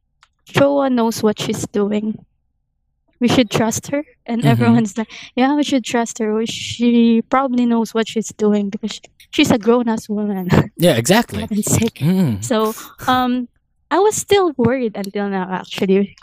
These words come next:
Speaker 1: especially since she updated her and she opened a channel which would get her a lot of comments. And I was actually reading comments the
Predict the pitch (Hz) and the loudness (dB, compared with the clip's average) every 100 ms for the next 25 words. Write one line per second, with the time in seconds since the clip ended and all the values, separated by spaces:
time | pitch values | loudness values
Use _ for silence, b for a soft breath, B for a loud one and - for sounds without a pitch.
0 | _ _ _ 220 - 233 220 233 208 208 | _ _ _ -8 0 0 2 -2 -2 -4
1 | - - 214 214 - - - - 226 208 | -4 -4 -4 -4 -10 -16 -16 -6 -4 -2
2 | 202 - 220 208 202 190 202 - - _ | -4 -2 -2 -2 -6 -8 -10 -10 -16 _
3 | _ _ _ _ _ _ _ _ _ b | _ _ _ _ _ _ _ _ _ b
4 | - 214 214 220 214 - 214 208 202 - | -2 0 0 -2 -4 -6 -4 -2 -4 0
5 | 226 - 220 202 196 _ _ _ _ - | 0 0 -2 -4 -6 _ _ _ _ 0
6 | 214 202 196 190 208 233 226 - - _ | 0 2 -2 -4 -6 -6 -4 -4 -6 _
7 | _ _ _ _ _ _ _ 240 220 214 | _ _ _ _ _ _ _ 4 6 4
8 | _ _ _ _ _ _ _ _ _ _ | _ _ _ _ _ _ _ _ _ _
9 | _ - 220 - 226 214 214 240 220 - | _ -2 -2 -2 -4 -2 -2 -4 -8 -6
10 | 196 185 175 _ _ _ _ _ - 240 | -4 -4 -8 _ _ _ _ _ -2 0
11 | 240 233 294 285 294 - 311 254 240 240 | 2 4 2 0 -2 0 2 2 2 0
12 | 240 226 220 214 208 214 214 208 202 | 0 0 0 0 -2 0 2 2 0